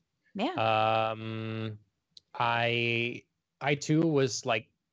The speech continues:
Speaker 2: Denise is not handling this right. You know,
Speaker 1: Mm-hmm.
Speaker 2: ultimately, if I have to be on a side, I'm on Denise's side, but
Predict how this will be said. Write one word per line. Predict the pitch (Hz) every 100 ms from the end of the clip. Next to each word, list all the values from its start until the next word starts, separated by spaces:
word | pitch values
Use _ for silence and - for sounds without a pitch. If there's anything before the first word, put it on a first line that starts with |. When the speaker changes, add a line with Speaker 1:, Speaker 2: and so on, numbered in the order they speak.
| _ _
Speaker 2:
Denise | - 110 123 -
is | 107
not | 113 104
handling | 101 101 110 113
this | 117 -
right. | 120 120 120 - _ _ -
You | 123
know, | 117
Speaker 1:
Mm-hmm. | 196
Speaker 2:
ultimately, | 151 160 - 180 180 175 185 175
if | 147
I |
have | 120 135 131
to |
be | 127
on | 127 120
a |
side, | 113 - 104 110 117 120
I'm | 104
on | 107 107 101
Denise's | 104 107 107 101
side, | 104 101 104 110 92
but | 101 98